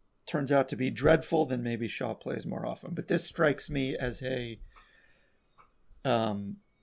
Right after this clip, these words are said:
maybe a stopgap until Schwarber is ready to try it out, and a defensive replacement move. Um,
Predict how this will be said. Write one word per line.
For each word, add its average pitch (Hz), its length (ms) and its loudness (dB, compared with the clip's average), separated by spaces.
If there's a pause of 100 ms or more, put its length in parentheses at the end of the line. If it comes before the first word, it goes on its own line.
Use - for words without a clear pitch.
(260)
maybe 143 300 10
a 127 40 6
stopgap 151 760 8
until 147 400 4
Schwarber 147 540 6
is 123 100 2
ready 123 260 4
to 127 120 4
try 123 320 4
it 113 100 4
out, 156 340 6 (180)
and 131 240 6
a 131 80 6
defensive 123 840 2 (460)
replacement 123 880 4 (440)
move. - 460 -2 (600)
Um, 107 440 -2